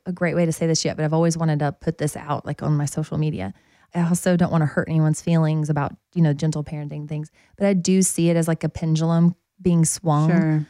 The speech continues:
Speaker 1: from trauma, from
Speaker 2: Yeah.
Speaker 1: kids being spanked, kids being punished, take everything taken away,
Speaker 2: Sure.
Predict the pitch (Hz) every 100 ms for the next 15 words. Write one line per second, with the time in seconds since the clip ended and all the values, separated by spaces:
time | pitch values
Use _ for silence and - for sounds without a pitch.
0 | _ - 247 262 196 - 247 302 - 175
1 | _ _ 214 214 208 233 254 - 220 208
2 | 202 196 180 - 262 269 277 269 - 226
3 | 190 185 170 151 - 277 269 269 254 -
4 | - - 233 220 214 240 247 190 175 185
5 | - - - 254 262 262 254 196 175